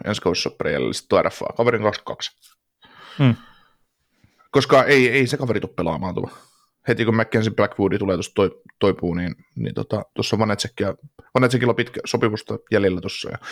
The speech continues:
Speaker 1: toki varmaan Devilsikin haluaa, haluaa nauttia hänen tuon Akira Smithin niinku palkasta, koska on hyvin tullaan N H L sisään, mutta, mutta tota.
Speaker 2: Niin, no, ja mä just mietin sitä, että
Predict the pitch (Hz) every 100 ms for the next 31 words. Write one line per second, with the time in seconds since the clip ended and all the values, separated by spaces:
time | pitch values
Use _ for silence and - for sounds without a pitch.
0 | - 151 143 131 113 123 120 117 - -
1 | - - - 135 120 - 107 107 104 98
2 | 98 90 - 120 107 101 110 104 98 113
3 | 104 - - - 107 107 107 104 113 104
4 | 101 101 110 104 - - - - 104 -
5 | 98 104 107 107 101 104 110 98 95 117
6 | 104 90 80 _ - _ - - 104 92
7 | 87 92 - _ _ _ _ _ _ 135
8 | 135 139 139 139 143 139 127 131 123 120
9 | 131 117 110 107 - 120 120 - 123